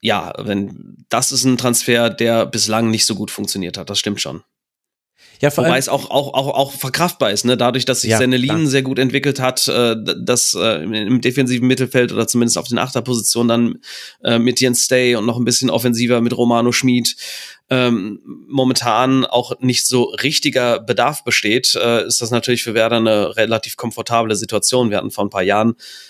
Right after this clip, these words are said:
Speaker 2: Hm.
Speaker 1: es so, dass, äh, man eigentlich sagte, äh, wieso holen die sich eigentlich nicht mal einen defensiven Mittelfeldspieler? Und alle von außen sagten, das ist das große Loch seit Jahren, sie haben keinen defensiven
Speaker 2: Wir haben doch Nuri
Speaker 1: Mittelfeldspieler.
Speaker 2: Sahin geholt.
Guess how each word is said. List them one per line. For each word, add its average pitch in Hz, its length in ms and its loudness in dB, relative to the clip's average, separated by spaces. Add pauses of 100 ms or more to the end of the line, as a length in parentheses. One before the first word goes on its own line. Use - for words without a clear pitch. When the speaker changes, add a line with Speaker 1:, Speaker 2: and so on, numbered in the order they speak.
Speaker 2:
Hm. 123 140 -10
Speaker 1:
es 120 160 2
so, 123 120 2
dass, 107 360 2
äh, 107 180 2
man 110 240 2
eigentlich 107 300 0
sagte, 107 320 -2
äh, 87 80 -4 (640)
wieso 123 400 0
holen 135 220 4
die 123 120 2
sich 117 220 -2
eigentlich 123 300 0
nicht 123 120 0
mal 120 120 4
einen 113 100 2
defensiven 120 500 2
Mittelfeldspieler? 110 680 -2
Und 98 80 -2
alle 113 200 2
von - 160 -4
außen 117 280 2
sagten, 117 420 -2
das - 360 -4
ist - 160 -2
das 120 160 -2
große 135 340 0
Loch 127 220 2
seit - 260 2
Jahren, 135 360 0
sie 120 120 -2
haben 127 140 2
keinen 123 220 0
defensiven 120 460 0
Speaker 2:
Wir 120 80 2
haben 131 80 0
doch 160 100 2
Nuri 113 100 2
Speaker 1:
Mittelfeldspieler. 156 400 2
Speaker 2:
Sahin 170 220 0
geholt. 104 440 -4